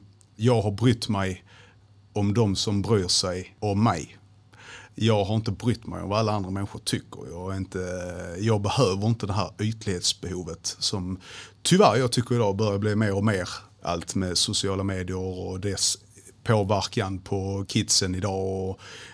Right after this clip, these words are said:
och även på hur vuxna resonerar och hur man ska lägga upp och om du ska gå på en arbetsintervju så är det viktigt att du har, eh, eh, jobbat, eh, eller pluggat sex år för att du ska få en möjlighet. Jag är fortfarande vilt inställd. Har du,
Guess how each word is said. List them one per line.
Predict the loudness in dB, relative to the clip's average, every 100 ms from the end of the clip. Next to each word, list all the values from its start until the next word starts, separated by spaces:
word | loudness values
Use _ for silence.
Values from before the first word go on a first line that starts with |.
| -4 4
och | 8 8
även | 8 6 4
på | 2 4
hur | 6
vuxna | 6 6 4 2 2 -2 -4
resonerar | -4 -6 -4 0 0 0 0 0 -2
och | -2
hur | -2
man | -2 -2
ska | -2 -2
lägga | -2 -4
upp | -6 -8 -8
och | -6 -4 -4 -6 -8 -8
om | -8 -8 -8 -6
du | -4
ska | -2
gå | -2 -4
på | -4
en |
arbetsintervju | -6 -6 -8 -8 -6 -6 -2
så | -2 -2
är |
det | -4
viktigt | -6 -8 -10
att | -8
du | -6
har, | -6 -6 -8 -10 -10
eh, | -12 -14 -18 -8 -2 0
eh, | 0
jobbat, | 0 0 -2 -8 -8
eh, | -6 -4 -4
eller | -6
pluggat | -4 -4 -4 -2 0
sex | 2 2 0
år | 0 -4
för | -8
att | -8
du | -8
ska | -8
få | -4 -2
en |
möjlighet. | 0 0 -2 -4 -8 -12 -12
Jag | -4 -2 0 -2
är |
fortfarande | -4 -4 -4 -4 -2
vilt | -4 -4
inställd. | -4 -4 -2
Har | -4 -2
du, | -2 -2 -4